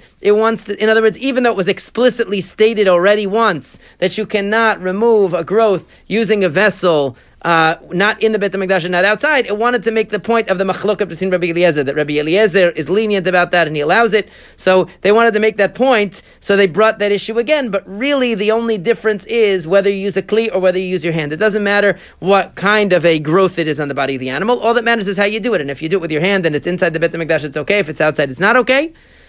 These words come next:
And if you use a knife, it's never gonna be okay. Okay, that's the basic conclusion. Now,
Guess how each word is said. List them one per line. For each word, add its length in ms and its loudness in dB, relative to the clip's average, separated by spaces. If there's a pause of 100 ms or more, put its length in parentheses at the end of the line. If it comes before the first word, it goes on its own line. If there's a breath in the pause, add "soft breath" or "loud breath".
(100)
And 140 2
if 80 0
you 80 -2
use 140 -2
a 60 4
knife, 240 2
it's 100 -6
never 220 4
gonna 160 -2
be 140 0
okay. 340 0 (320)
Okay, 200 0
that's 220 0
the 100 0
basic 240 0
conclusion. 380 -4
Now, 180 0